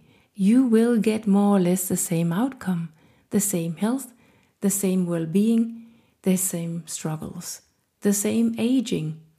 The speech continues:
the same old age. <clears throat> We are actually supposed to live better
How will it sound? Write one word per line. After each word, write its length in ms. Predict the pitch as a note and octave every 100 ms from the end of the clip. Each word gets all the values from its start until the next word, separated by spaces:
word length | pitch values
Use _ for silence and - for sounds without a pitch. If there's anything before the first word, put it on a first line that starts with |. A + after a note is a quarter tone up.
| _ _ _ -
the 100 | A3+
same 420 | - A#3 B3 A#3+
old 380 | G3+ G3 G3 G3 -
age. 560 | E3+ D3+ D3 - - -
<clears throat> 60 | _ _ _ _ _ _ - G#3+ - - - A#3+ F3 - - _ _ _ _ _ - _ _ _ - - - _ - - - _ -
We 140 | G#3+
are 100 | C4+
actually 380 | C4+ D4+ - B3+
supposed 640 | A3+ G3 - - A3 C4 -
to 100 | G3+
live 480 | F#3 G3 C#4+ C4 -
better 460 | - D#3 E3 G3 B3+